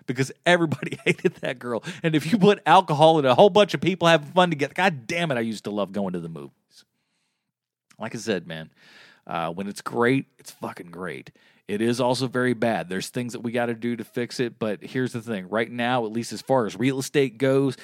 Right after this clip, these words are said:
at least as far as, fuck, even if you're just gonna make it into a museum that people can pay the money to go and walk through, fucking save that building.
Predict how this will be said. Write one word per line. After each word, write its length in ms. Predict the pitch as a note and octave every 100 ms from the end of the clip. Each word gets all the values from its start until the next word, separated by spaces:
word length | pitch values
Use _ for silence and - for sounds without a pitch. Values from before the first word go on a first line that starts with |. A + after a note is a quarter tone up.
| - -
at 80 | G2+
least 260 | B2+ C3
as 100 | A2
far 300 | - C3 B2+ A#2
as, 360 | A2+ G#2+ F#2+ _ _ _ _ _ _ _ _
fuck, 300 | - A#2 A2
even 220 | A#2+ C3+ C3
if 80 |
you're 160 | B2+ A2+
just 180 | C3+ -
gonna 220 | A2 F2+
make 240 | A2 C#3+
it 80 | C#3+
into 240 | C3+ C3 A2
a 40 |
museum 480 | F#2+ F#2 A2 D3 C#3+
that 120 | A#2+
people 280 | - C#3 C#3+
can 160 | D3
pay 220 | B2 C3+ C3+
the 80 |
money 400 | C3+ B2+ C#3+ D3+
to 80 | D3+
go 240 | C3 C3 D#3
and 160 | D#3
walk 300 | A#2+ A2+ -
through, 340 | - F2+ E2+ - - - _
fucking 540 | - - D3+ C3 C#3
save 400 | - - C3+ B2+
that 260 | A#2 G#2 G#2
building. 440 | A2+ G2 C#2+ -